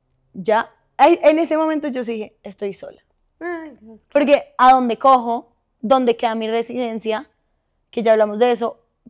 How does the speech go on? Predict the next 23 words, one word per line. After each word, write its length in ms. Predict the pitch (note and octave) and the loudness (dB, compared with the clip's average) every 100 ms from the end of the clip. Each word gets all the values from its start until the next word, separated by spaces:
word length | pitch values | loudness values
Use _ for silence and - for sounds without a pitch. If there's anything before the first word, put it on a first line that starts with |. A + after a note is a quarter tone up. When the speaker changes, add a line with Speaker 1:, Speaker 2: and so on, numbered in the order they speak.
| _ _ | _ _
Speaker 1:
O 100 | A#3 | -6
sea, 220 | A3+ A3 | -2 0
no 180 | A#3+ A#3+ | 0 0
conozco, 460 | A#3 A3+ - A#3 | 0 -2 -4 -4
llevo 280 | A#3 C4+ C4 | 0 2 2
quince 300 | C4 D4+ C#4+ | 2 2 4
días 180 | D4 C#4+ | 4 4
en 100 | C#4+ | 0
este 180 | C#4 A#3 | -4 -2
país, 220 | C4 C4 | 0 0
pero 140 | A#3+ B3 | -2 -4
no 120 | A#3+ | -4
conozco 320 | A3 A3 A#3+ | -6 -8 -4
nada. 220 | C4 B3+ B3+ | -2 -2 -2
He 20 | |
visto 200 | C4+ B3+ | 0 2
la 100 | B3+ | 2
misma 280 | C4+ A#3 A3 | 0 -4 2
calle 280 | B3 A3 | 4 4
todo 180 | A3+ B3 | 0 -2
el 100 | B3 | -4
tiempo 340 | B3 B3+ A#3 A#3+ | -4 -6 -4 -4
de, 280 | B3 B3+ | -4 -6